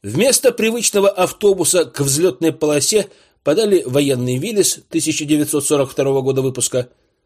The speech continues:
Этот автомобиль пришел в С С С Р в годы Великой Отечественной войны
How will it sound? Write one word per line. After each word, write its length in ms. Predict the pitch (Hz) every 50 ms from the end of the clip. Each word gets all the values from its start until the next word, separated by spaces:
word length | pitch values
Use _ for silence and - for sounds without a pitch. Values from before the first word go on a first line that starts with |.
| _ _ _ _ _ _ _
Этот 260 | - 269 220 233 214 -
автомобиль 680 | - 208 185 - 196 185 202 196 208 226 214 160 131 - _ _ _ _
пришел 480 | - 165 175 - - 220 208 180 160 151
в 120 | 170 190
С 140 | - 185 165
С 60 | -
С 180 | 180 165 - 214
Р 160 | 196 160 139
в 100 | 123 113
годы 220 | 139 170 160 156
Великой 300 | 147 151 156 151 - 156
Отечественной 680 | 147 - 147 135 151 135 127 131 - - 139 127 139 143
войны 380 | 151 156 170 196 202 147 -